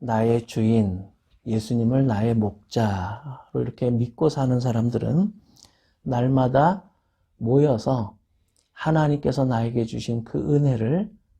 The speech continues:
나누었습니다. 이것이 초대교회에서부터 전통이었습니다. 하나님의 은혜가 너무 기쁘고 좋다 보니까 날마다 모였고, 날마다 모이면,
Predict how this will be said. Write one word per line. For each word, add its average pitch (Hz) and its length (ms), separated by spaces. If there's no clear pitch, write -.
나누었습니다. 107 1120
이것이 135 400
초대교회에서부터 147 1400
전통이었습니다. 127 1120
하나님의 180 540
은혜가 143 380
너무 - 580
기쁘고 147 420
좋다 135 380
보니까 120 540
날마다 165 680
모였고, 147 680
날마다 143 600
모이면, 151 720